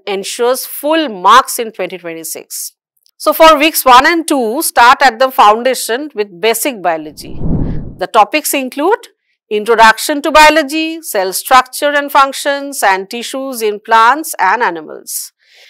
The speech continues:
You have to understand the cell as the basic unit of life. Learn every structure,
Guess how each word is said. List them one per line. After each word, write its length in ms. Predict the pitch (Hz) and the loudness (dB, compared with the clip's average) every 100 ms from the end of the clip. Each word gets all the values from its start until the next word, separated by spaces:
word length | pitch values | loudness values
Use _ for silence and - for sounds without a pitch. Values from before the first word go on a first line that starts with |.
| _ | _
You 140 | 247 | 2
have 100 | 294 294 | 2 2
to 120 | - 226 | 2 4
understand 680 | 240 254 294 - 311 311 285 | 4 4 0 2 2 2 0
the 80 | |
cell 420 | 254 - 240 269 277 | -2 0 0 2 2
as 220 | 214 202 | 2 0
the 100 | 214 | -6
basic 440 | 180 196 - 269 | -4 -4 -4 -6
unit 260 | 269 254 247 | -8 -8 -4
of 180 | 240 - | -6 -4
life. 600 | 165 147 147 - - _ _ _ _ - | -2 -2 -4 -20 -20 _ _ _ _ -6
Learn 400 | 202 247 277 285 _ | 4 6 6 2 _
every 440 | 240 247 240 302 | 2 2 2 -2
structure, 720 | 311 - 208 170 - 170 147 | -2 -2 0 0 -2 -12 -12